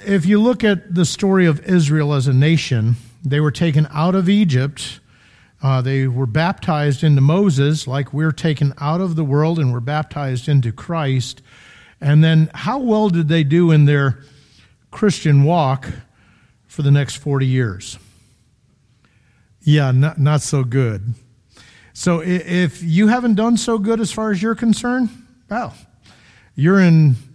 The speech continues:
relatively normal company, okay? Now, by God's grace, you'll grow. You'll learn more about Him,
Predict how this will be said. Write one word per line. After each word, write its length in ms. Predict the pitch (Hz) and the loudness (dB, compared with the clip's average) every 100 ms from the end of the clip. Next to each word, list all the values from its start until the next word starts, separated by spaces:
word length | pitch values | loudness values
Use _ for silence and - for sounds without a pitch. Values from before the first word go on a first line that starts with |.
| - | -12
relatively 760 | 120 170 208 196 202 175 185 | -4 -2 0 0 -2 0 2
normal 400 | 165 165 170 175 | 4 4 4 2
company, 440 | - 156 127 92 82 _ _ _ _ _ _ _ 123 | 2 0 0 -4 -10 _ _ _ _ _ _ _ -6
okay? 380 | 123 147 156 156 - _ _ _ | -4 0 0 -2 -8 _ _ _
Now, 300 | 156 151 143 _ _ - | 0 0 -2 _ _ -18
by 280 | 156 156 190 | -6 -2 0
God's 360 | 180 180 151 | 0 0 0
grace, 460 | 139 165 214 - - | 0 0 0 -4 -8
you'll 240 | 139 135 127 | -6 -4 -4
grow. 600 | 113 143 160 180 233 - - _ - _ _ - | -2 0 2 0 -2 -6 -20 _ -20 _ _ -4
You'll 300 | 131 127 135 | -2 0 0
learn 320 | 160 175 180 170 127 | 4 6 6 4 2
more 300 | 147 165 185 | 4 4 4
about 340 | 180 165 170 139 | 0 0 -2 0
Him, 480 | 180 175 220 226 | 2 4 4 0